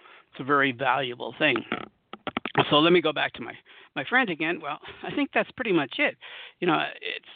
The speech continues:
it's really about, okay, find things that you love to do. So I was testing myself or asking myself and asking my spirit guides, my teachers, "Okay, why am I here?" You know, I mean,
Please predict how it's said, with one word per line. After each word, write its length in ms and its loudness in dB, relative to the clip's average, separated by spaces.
it's 320 2
really 320 4
about, 420 4
okay, 360 -4
find 220 4
things 240 2
that 180 -10
you 140 -10
love 240 0
to 80 -6
do. 260 -6
So 60 2
I 60 6
was 120 0
testing 360 2
myself 460 2
or 100 -2
asking 400 0
myself 460 -2
and 100 -2
asking 360 2
my 140 2
spirit 360 -4
guides, 320 4
my 100 6
teachers, 500 0
"Okay, 220 4
why 220 4
am 120 2
I 100 0
here?" 360 -10
You 100 -2
know, 160 -8
I 80 -4
mean, 180 0